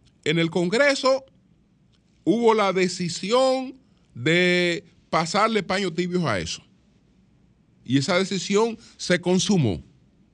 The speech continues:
Eso se consumó. Entonces, el, lo lamentable es el precedente. Lo lamentable es el precedente porque vamos a ver en el futuro al propio Ministerio Público persiguiendo gente porque,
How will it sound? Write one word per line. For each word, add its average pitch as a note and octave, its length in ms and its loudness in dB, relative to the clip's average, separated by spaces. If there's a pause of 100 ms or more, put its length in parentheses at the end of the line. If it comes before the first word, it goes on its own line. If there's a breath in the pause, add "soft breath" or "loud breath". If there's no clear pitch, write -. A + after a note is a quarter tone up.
(1200)
Eso G#2+ 140 -14
se D#3+ 180 -2
consumó. F#3 580 0
Entonces, C3 500 -4 (340 soft breath)
el, C#3 380 2
lo E3 100 2
lamentable F#3+ 580 2
es A#3+ 60 2
el A3+ 100 0
precedente. A3 760 -2 (1120)
Lo A2+ 160 -6
lamentable B2 540 -2
es D#3+ 40 -2
el D#3 80 -4
precedente G#3 520 -2
porque D3+ 260 -4
vamos C3+ 300 0
a F#3 40 -2
ver A3+ 380 2 (180 soft breath)
en E3 100 -4
el F#3+ 120 2
futuro G3+ 440 0
al D#3+ 100 0
propio E3+ 300 -2
Ministerio G3+ 500 -4
Público F#3 580 -4 (420 soft breath)
persiguiendo E3 800 2
gente G#3 440 2
porque, D3 640 -4